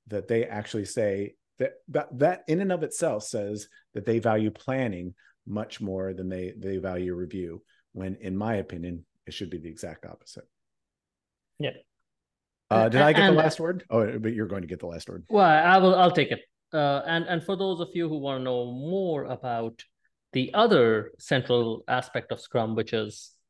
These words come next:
Speaker 2: time boxing, uh, watch our previous episode <laughs> on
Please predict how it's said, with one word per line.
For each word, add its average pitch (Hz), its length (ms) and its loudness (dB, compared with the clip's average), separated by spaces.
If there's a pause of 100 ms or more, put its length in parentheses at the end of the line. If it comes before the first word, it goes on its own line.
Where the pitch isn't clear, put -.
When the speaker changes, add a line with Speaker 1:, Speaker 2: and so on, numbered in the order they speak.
(680)
Speaker 2:
time 170 200 4
boxing, 107 480 0 (640)
uh, 113 280 2
watch 123 300 4
our 120 220 4
previous 117 480 -2
episode 117 560 0
<laughs> - 200 -2
on 233 220 4